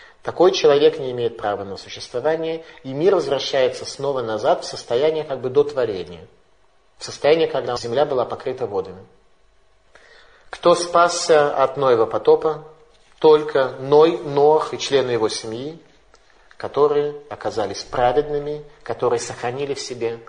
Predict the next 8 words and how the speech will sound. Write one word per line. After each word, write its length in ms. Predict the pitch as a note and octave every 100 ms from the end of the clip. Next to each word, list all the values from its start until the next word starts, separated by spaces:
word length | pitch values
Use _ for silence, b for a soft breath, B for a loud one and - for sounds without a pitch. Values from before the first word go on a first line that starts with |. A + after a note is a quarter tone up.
| _
образ 520 | A#2 A2+ A2+ G#2+ - - _ -
человека. 640 | - G#2 G2+ F2 C#2 - _ _ _ b b b b b b b b b b b b
Отмечает 460 | A#2+ C#3+ E3+ D#3+ D#3+
Малбим, 380 | B2+ A2+ A#2 - - _ _ _ _ _ _ b b b
каким 280 | C3 - D3+
образом 400 | F3+ F3 D#3+ C#3+
происходил 500 | C3+ B2+ - A#2 A2
потоп, 440 | - - D3+ -